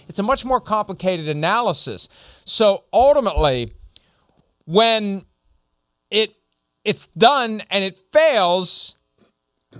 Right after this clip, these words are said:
well, I understand the mindset, and I wanna talk about the psychology of that in a second, but Mike, what people lose sight of is the notion that it's so much more complicated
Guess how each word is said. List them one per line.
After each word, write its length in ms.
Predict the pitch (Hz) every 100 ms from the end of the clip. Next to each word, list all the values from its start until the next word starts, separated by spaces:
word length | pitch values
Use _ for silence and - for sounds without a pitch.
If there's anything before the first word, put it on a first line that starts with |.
| -
well, 520 | 202 226 214 214 175 _ _ -
I 160 | 190 269
understand 580 | 285 - - 254 240
the 60 | 185
mindset, 880 | 165 190 277 285 - - 139 139 - _ _ _ -
and 120 | 175
I 20 |
wanna 160 | 185 165
talk 220 | 208 175
about 360 | 170 160 156 _ _ _ -
the 100 | 156
psychology 600 | - 156 - 170 156 147
of 20 |
that 160 | 147 143
in 40 |
a 40 | 123
second, 520 | - 226 233 156 120 _ _ _
but 160 | 175 175
Mike, 280 | 185 196 180
what 240 | 185 190
people 340 | 208 240 220
lose 220 | 196 180 147
sight 360 | - 202 220
of 240 | 190 160 143
is 560 | 147 143 139 127 - _ _ _ _ _ _
the 140 | 147 160
notion 480 | 175 196 - 180 160
that 300 | 151 147 -
it's 220 | - -
so 300 | - 240 240
much 300 | 233 214 -
more 160 | 180 165
complicated 960 | - 175 175 160 - 147 117 113 104